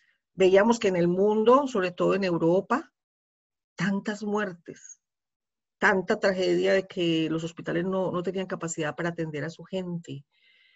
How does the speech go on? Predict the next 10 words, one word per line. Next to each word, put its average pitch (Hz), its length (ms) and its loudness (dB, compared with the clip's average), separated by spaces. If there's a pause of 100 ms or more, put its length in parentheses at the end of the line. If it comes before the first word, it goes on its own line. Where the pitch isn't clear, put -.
(200)
Y 180 60 4
aquí 185 160 2
en 208 80 4
Estados 233 360 4
Unidos, 208 320 0
perdóname 190 520 -2
que 202 80 -4
sea 165 180 -2
tan 175 180 -6
franca, 151 500 -8